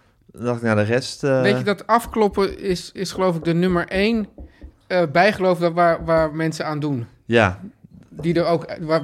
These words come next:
Speaker 2: terwijl ze allemaal, de mensen allemaal weten onzin is, is dat
Speaker 1: Ja,
Speaker 2: wat mensen dan toch
Speaker 1: toch
Speaker 2: doen.
Speaker 1: even doen.
Speaker 2: Ja.
Speaker 1: Ja.
Speaker 2: Dan hebben we
Speaker 1: Guusje de
Speaker 2: natuurlijk,
Speaker 1: Vries.
Speaker 2: hebben we natuurlijk naast ons hebben we nog een soort hart en soul van de podcast.
Speaker 1: Guusje de Vries.
Speaker 2: Ja.
Speaker 1: Veertig afleveringen lang.
Speaker 2: Producer at large.
Speaker 1: Ja.
Speaker 2: Ja.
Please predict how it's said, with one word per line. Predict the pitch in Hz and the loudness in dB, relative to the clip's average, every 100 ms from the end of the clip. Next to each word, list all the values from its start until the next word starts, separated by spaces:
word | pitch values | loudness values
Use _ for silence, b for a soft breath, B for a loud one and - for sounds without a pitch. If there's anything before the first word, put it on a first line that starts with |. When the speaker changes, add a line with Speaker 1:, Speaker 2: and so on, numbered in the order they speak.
| 147 | -4
Speaker 2:
terwijl | - 160 | -2 -2
ze | 151 | 0
allemaal, | 156 156 147 143 | -2 0 -2 -4
de | |
mensen | 160 165 170 160 160 | -4 0 2 2 0
allemaal | 160 | 4
weten | 165 175 - | 4 4 0
onzin | 190 208 196 | -4 -2 -2
is, | 202 | -2
is | 156 | 0
dat | 185 | 2
Speaker 1:
Ja, | 208 | 4
Speaker 2:
wat | 190 | 4
mensen | 196 180 170 | 2 0 -2
dan | |
toch | - | 0
Speaker 1:
toch | 135 | 2
Speaker 2:
doen. | 135 | 2
Speaker 1:
even | 135 107 | 2 0
doen. | 95 98 104 | -2 -2 0
Speaker 2:
Ja. | 165 | 2
Speaker 1:
Ja. | 107 - B B B B B B B B B B _ _ | 2 0 B B B B B B B B B B _ _
Speaker 2:
Dan | 233 226 | 4 6
hebben | 226 143 | 6 4
we | |
Speaker 1:
Guusje | - | 4
de | 117 | 0
Speaker 2:
natuurlijk, | - | 0
Speaker 1:
Vries. | 127 | 2
Speaker 2:
hebben | 202 202 | 2 2
we | 202 | 0
natuurlijk | 185 180 214 | 2 4 4
naast | 220 220 | 4 0
ons | 180 | 0
hebben | 180 160 | 2 2
we | 170 | 2
nog | 175 | 0
een | 196 | -2
soort | - 202 - - _ _ - | -2 -4 -6 -18 _ _ -4
hart | 170 190 190 | 0 0 0
en | 180 | -4
soul | - 185 | 0 0
van | 180 185 | 0 -4
de | 180 | -2
podcast. | 185 180 202 202 226 | -4 -4 -4 -4 -4
Speaker 1:
Guusje | - 127 110 | -4 -4 -2
de | 98 | -6
Vries. | - 123 151 - | -4 -4 -4 -4
Speaker 2:
Ja. | 180 139 - | -2 -2 -4
Speaker 1:
Veertig | - 135 131 120 | -8 -4 -4 -4
afleveringen | - 123 113 113 117 113 | -4 0 -2 -2 -4 -4
lang. | 110 123 147 - | -4 -6 -8 -2
Speaker 2:
Producer | 170 143 185 180 160 | -2 2 0 2 0
at | |
large. | 151 151 208 - - | 0 0 0 -4 -6
Speaker 1:
Ja. | 139 - - - | -6 -6 -12 -2
Speaker 2:
Ja. | 170 | -2